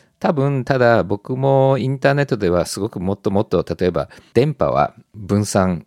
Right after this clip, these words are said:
型で、みんな個人が一人ずつアマチュアラジオみたいで参加できる電波のネットワーク、本当は欲しいんですけども、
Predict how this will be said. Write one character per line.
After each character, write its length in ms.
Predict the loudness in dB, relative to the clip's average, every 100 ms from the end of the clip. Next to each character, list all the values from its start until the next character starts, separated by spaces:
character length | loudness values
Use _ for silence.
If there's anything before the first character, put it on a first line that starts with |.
| -4
型 280 | -2 0 0
で、 360 | 0 0 -2 -6
み 180 | -4
ん 100 | 0
な 160 | 0 0 -4 _
個 120 | -2
人 200 | 0 -2
が 80 | -4
一 180 | -4 0
人 140 | 0
ず 100 | -2
つ 260 | -6 -6 -6 -12 -20 -20 _ _ -4
ア 100 | 0
マ 100 | 0
チ 140 | 2
ュ 20 |
ア 60 | 4
ラ 160 | 4 2
ジ 160 | 2
オ 60 | 0
み 100 | -2
た 140 | -4
い 80 | 0
で 260 | 0 0 -2
参 240 | -2 0
加 100 | 0
で 120 | 0
き 120 | -2
る 200 | -2 -2 -6 -18 -20 -20 -2
電 180 | 0 2
波 120 | 0
の 100 | -2
ネ 80 | -4
ッ 20 |
ト 140 | 0 -2
ワ 60 |
ー 20 |
ク、 80 | 0
本 140 | -2 2
当 100 | 2
は 60 |
欲 140 | 4 0
し 140 | 0
い 40 | -4
ん 60 |
で 60 | -6
す 80 | -10
け 120 | -10
ど 80 | -6
も、 260 | -6 -6